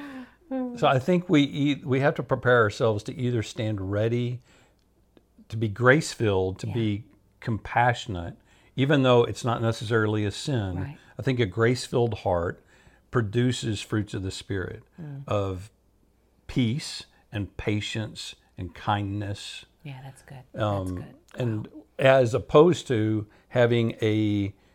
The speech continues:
Speaker 1: condemnation-filled heart
Speaker 2: Yeah.
Speaker 1: that stands ready to
Speaker 2: Blame.
Speaker 1: Yeah, yeah, to blame, to convict,
Speaker 2: Yeah.
Speaker 1: to complain.
Speaker 2: To fuss at.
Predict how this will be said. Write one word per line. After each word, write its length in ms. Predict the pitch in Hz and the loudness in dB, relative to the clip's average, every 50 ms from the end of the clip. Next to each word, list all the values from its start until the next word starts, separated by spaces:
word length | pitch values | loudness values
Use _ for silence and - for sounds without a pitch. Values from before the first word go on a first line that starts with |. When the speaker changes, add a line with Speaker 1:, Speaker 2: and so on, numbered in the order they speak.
| _ _ - | _ _ -8
Speaker 1:
condemnation-filled 1160 | - 123 123 123 110 110 104 101 101 107 113 110 - - 98 90 85 - - 98 87 82 85 | -2 0 0 2 2 0 -2 -2 0 -2 -2 -2 -4 -6 -8 -8 -8 -6 -6 -6 -6 -6 -8
heart 300 | - - 50 - - - | -8 -8 -8 -8 -10 -12
Speaker 2:
Yeah. 120 | - 78 - _ _ _ _ _ _ _ _ - | -14 -14 -16 _ _ _ _ _ _ _ _ -6
Speaker 1:
that 200 | 113 110 110 - | -4 -4 -4 -4
stands 440 | - - - 123 113 113 104 - 117 | -6 -4 -2 0 0 0 -2 -2 0
ready 420 | 117 113 110 107 104 101 98 95 90 | 2 2 4 4 2 0 -2 -2 -4
to 680 | - - 117 110 101 98 98 95 95 92 90 90 90 _ _ _ _ - | -6 -4 -2 -2 -2 -2 -2 -2 -2 -4 -4 -6 -10 _ _ _ _ -10
Speaker 2:
Blame. 460 | 160 151 143 135 135 135 143 165 175 - - - _ - | -10 -8 -8 -8 -10 -10 -10 -12 -12 -14 -18 -18 _ -6
Speaker 1:
Yeah, 160 | 120 113 101 107 | -4 -4 -4 0
yeah, 240 | 110 117 110 95 95 | 4 4 6 6 4
to 120 | - 117 | 2 -2
blame, 460 | 98 95 113 113 113 113 110 101 95 90 | -6 -2 0 0 0 0 0 -2 -4 -4
to 80 | 110 95 | -6 -6
convict, 880 | - 107 95 92 87 92 95 98 107 104 98 92 - - _ - - | -4 -4 -4 -4 -6 -8 -8 -6 -6 -6 -6 -6 -8 -12 _ -16 -14
Speaker 2:
Yeah. 140 | 156 139 127 127 _ _ _ _ _ _ _ _ - | -14 -14 -14 -16 _ _ _ _ _ _ _ _ -10
Speaker 1:
to 80 | - 104 | -10 -8
complain. 580 | - 104 95 92 - - 113 101 98 98 92 92 | -8 -8 -10 -8 -6 -6 -4 -4 -4 -4 -4 -4
Speaker 2:
To 60 | 147 - | -4 -4
fuss 100 | 90 - | -6 -10
at. 280 | - 95 - _ - | -14 -16 -18 _ -20